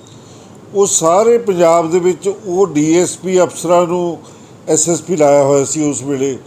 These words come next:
ਕਿਉਂਕਿ ਤਸ਼ੱਦਦ ਉਹ ਹੁਕਮ ਸੀਗੇ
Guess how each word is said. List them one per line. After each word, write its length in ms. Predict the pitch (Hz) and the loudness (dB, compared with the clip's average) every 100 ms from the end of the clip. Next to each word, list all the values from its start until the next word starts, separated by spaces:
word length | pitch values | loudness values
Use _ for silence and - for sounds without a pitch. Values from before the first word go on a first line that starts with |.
| - - - - | -20 -20 -20 -12
ਕਿਉਂਕਿ 260 | - 170 202 | -6 -2 -2
ਤਸ਼ੱਦਦ 640 | 208 156 165 151 180 180 | -2 -4 -4 0 0 2
ਉਹ 600 | 190 190 196 190 185 156 | 2 0 0 0 2 0
ਹੁਕਮ 240 | 151 175 170 | 0 -6 -6
ਸੀਗੇ 480 | 147 165 180 180 | -6 -2 0 0